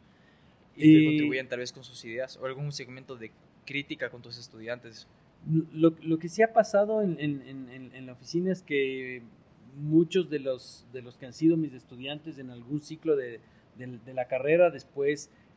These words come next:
Speaker 2: eh, han trabajado en la oficina en TEC y actualmente, digamos, ten-, hay, hay pasantes del, de, en, en la oficina que, que fueron mis alumnos en ese semestre,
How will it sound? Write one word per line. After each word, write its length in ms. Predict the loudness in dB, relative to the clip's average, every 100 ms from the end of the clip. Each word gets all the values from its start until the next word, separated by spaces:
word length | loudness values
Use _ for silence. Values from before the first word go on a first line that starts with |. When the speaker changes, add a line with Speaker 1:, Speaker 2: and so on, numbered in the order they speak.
| -10
Speaker 2:
eh, 580 | -6 -4 -6 -8 -8 -10
han 220 | -12 -8
trabajado 400 | -4 0 0 0
en 80 | -2
la 60 |
oficina 300 | -10 -12 -12
en 80 | -10
TEC 280 | -4 -4 -4 _ _ _ _ _ -14
y 680 | -8 -6 -6 -8 -10 -10 -8
actualmente, 600 | -8 -2 0 0 -2 -4
digamos, 540 | -6 -6 -8 -14 -16 -20 _ _ -20
ten-, 340 | -18 -18 -14
hay, 240 | -10 -10 -8
hay 840 | -10 -10 -14 -16 -14 -14 -14 -16 -20 _ _ _
pasantes 520 | -6 -2 -2 -4 -8
del, 420 | -6 -6 -8 -16 -14
de, 680 | -10 -8 -8 -10 -14 -16 -16
en, 160 | -14
en 160 | -12 -12
la 60 |
oficina 500 | -12 -6 2 2 2
que, 340 | -4 -12 -14 -16
que 80 | -16
fueron 220 | -14 -12
mis 120 | -6
alumnos 440 | 4 6 6 4 0
en 120 | -4
ese 160 | -8
semestre, 640 | -12 -4 -2 -2 -2 -2 -2